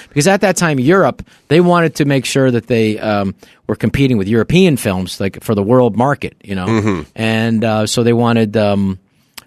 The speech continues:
Speaker 1: uh, you know, to bring publicity to Hollywood. And r-, truthfully, the, the two world wars is what separated why, why Hollywood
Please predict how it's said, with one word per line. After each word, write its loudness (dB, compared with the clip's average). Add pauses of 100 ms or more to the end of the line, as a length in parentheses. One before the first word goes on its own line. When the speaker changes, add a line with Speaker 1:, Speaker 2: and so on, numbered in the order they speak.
Speaker 1:
uh, -6 (520)
you -2
know, 0
to -6 (260)
bring -2 (140)
publicity -4
to -6
Hollywood. 0
And 0
r-, 2
truthfully, -2 (300)
the, 2
the -2
two 0
world 4
wars 2
is -6
what -6
separated 0
why, 0
why 0
Hollywood 0